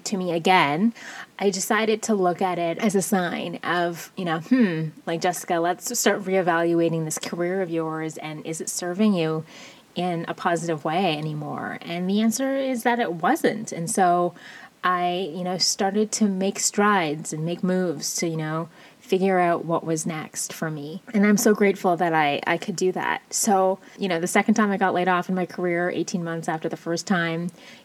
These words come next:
you know, ended up deciding to kinda hop the fence and, you know, leave the advertising agency world 'cause I got that nudge, and I went client side, and I worked in, in the marketing department for this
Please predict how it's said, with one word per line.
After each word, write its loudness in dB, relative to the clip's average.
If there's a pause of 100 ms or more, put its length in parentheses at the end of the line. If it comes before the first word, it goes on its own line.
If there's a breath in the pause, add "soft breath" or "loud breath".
you -2
know, 0
ended -2
up 0
deciding -2
to 0
kinda -2
hop 4
the 2
fence 2 (100)
and, 0
you 2
know, 0
leave 2
the 2
advertising 2
agency 2
world 2
'cause -4
I 0
got 0
that -4
nudge, 0 (400 loud breath)
and -6
I -6
went -6
client 2
side, 2
and -2
I -6
worked -6
in, -6 (360 loud breath)
in -6
the -4
marketing -2
department -2
for 0
this -4